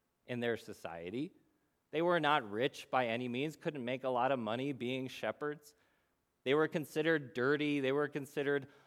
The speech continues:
lowly. They made their living raising sheep, obviously. They would sell the wool to clothing merchants. They would sell the meat to butchers to sell on the Passover.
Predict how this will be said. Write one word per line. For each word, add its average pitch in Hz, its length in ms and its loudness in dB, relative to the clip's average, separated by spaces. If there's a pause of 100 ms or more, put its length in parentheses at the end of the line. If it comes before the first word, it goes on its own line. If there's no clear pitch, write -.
(120)
lowly. 139 600 6
They 165 140 2
made 220 260 4
their 190 160 4
living 151 460 2
raising 139 440 2
sheep, 127 420 -6
obviously. 127 760 -2
They 123 120 0
would 113 180 -2
sell 120 340 2
the 131 140 2
wool 123 540 2 (100)
to 117 140 -4
clothing 117 540 -2
merchants. 117 520 -4
They 110 120 -2
would 110 160 -4
sell 123 300 2
the 113 120 -4
meat 123 500 -2 (420)
to 131 100 -2
butchers 123 640 0
to 120 140 -6
sell 117 360 2
on 117 180 -4
the 113 80 -4
Passover. 110 840 -2